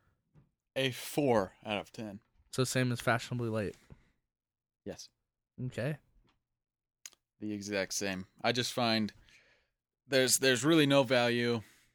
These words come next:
Speaker 1: in almost any of these songs. I'm, I'm, like,
Speaker 2: No.
Speaker 1: teetering on the edge of three.
Speaker 2: See, well, I think there's two songs on here that I really like. And one of 'em is "Brother,"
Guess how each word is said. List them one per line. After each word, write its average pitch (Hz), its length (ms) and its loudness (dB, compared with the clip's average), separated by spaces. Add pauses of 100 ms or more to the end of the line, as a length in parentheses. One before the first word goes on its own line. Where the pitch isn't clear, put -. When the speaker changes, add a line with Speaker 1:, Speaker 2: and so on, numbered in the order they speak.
(640)
Speaker 1:
in 113 100 -4
almost 113 320 -2
any 104 180 -4
of 90 100 -8
these 95 180 -6
songs. 95 500 -8
I'm, 123 240 2
I'm, 135 200 2
like, 104 160 2
Speaker 2:
No. - 60 -12
Speaker 1:
teetering 151 600 2 (600)
on 110 120 -2
the 110 140 0
edge 107 140 0
of 101 80 -6
three. 85 380 -10 (1160)
Speaker 2:
See, 175 480 6
well, 175 560 6
I 175 160 6
think 196 380 0
there's 160 260 4
two 226 240 2
songs 165 420 4
on 143 160 4
here 131 220 4
that 123 140 0
I 127 80 4
really 120 340 2
like. 104 420 -4 (960)
And 139 160 2
one 160 160 10
of 175 120 4
'em 156 300 4
is 127 520 2
"Brother," 131 640 4